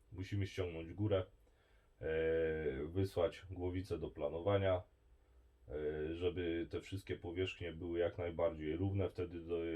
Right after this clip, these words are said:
dowiemy się, ile tak naprawdę, by to wyrównać, e, zostało ściągnięte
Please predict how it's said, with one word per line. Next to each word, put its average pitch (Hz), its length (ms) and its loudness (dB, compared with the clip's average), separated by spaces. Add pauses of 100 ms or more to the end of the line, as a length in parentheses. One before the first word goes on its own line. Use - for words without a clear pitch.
(540)
dowiemy 90 380 0
się, - 220 -2 (580)
ile 92 260 2
tak 87 200 0
naprawdę, 90 460 4
by 85 120 -2
to 87 140 0
wyrównać, 90 560 0
e, 85 180 0
zostało 90 440 2
ściągnięte 95 800 2